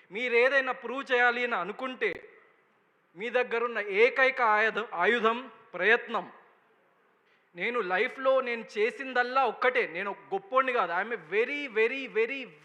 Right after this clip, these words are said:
very average human being. నేను మీలోంచి వచ్చిన ఒక్కడిని. కానీ నేను ఇప్పటి వరకు వదలంది ప్రయత్నం.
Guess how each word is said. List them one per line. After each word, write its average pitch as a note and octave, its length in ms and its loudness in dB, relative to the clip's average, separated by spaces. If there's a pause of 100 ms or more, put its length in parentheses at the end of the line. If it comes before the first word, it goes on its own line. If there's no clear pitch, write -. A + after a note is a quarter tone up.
very C4 400 4
average A#3+ 280 -4
human A#3+ 280 -6
being. F#3 280 -6 (480)
నేను G3 180 -6
మీలోంచి B3+ 500 0
వచ్చిన B3 200 -6
ఒక్కడిని. G#3+ 460 -6 (560)
కానీ B3+ 200 -2
నేను B3 300 -2
ఇప్పటి A3+ 300 0
వరకు A#3 260 4
వదలంది A#3 340 -2
ప్రయత్నం. G3+ 680 -4